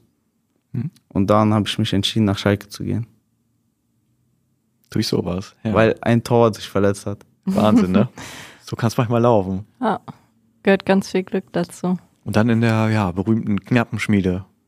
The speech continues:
Speaker 1: U siebzehn, U neunzehn, dann der zweiten. Hat's auch mit dem Elgar zu tun und so? Das ist da
Speaker 2: Ich
Speaker 1: der
Speaker 2: war zwei Jahre bei dem.
Speaker 1: Ja, ne?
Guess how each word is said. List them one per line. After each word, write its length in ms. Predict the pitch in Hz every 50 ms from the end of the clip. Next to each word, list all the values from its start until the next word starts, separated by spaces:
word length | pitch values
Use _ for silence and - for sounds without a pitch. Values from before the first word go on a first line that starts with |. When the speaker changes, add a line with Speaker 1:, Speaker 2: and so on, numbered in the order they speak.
| _ _ _ _
Speaker 1:
U 140 | - 104
siebzehn, 680 | 98 95 107 110 - - - 101 98 95 95 92 104 107 113 -
U 100 | - 107
neunzehn, 500 | 101 101 104 107 107 107 - - 107 98 101
dann 80 | 98
der 80 | 95 95
zweiten. 260 | - - 110 110 104
Hat's 160 | 104 117 -
auch 80 | 131 117
mit 160 | 120 135 110
dem 140 | - 110 107
Elgar 480 | 107 104 110 123 135 147 151 165 165 -
zu 120 | - -
tun 300 | 139 - - 156 156 156
und 100 | 156 151
so? 200 | - - 180 196
Das 180 | 196 - 107 107
ist 140 | 104 -
da 60 | - 104
Speaker 2:
Ich 40 |
Speaker 1:
der 100 | 98 101
Speaker 2:
war 120 | 98 98 101
zwei 180 | 113 113 110
Jahre 240 | 120 135 151 156 139
bei 120 | 120 101 98
dem. 200 | 98 92 98 107 -
Speaker 1:
Ja, 120 | 120 123
ne? 200 | 110 113 165 220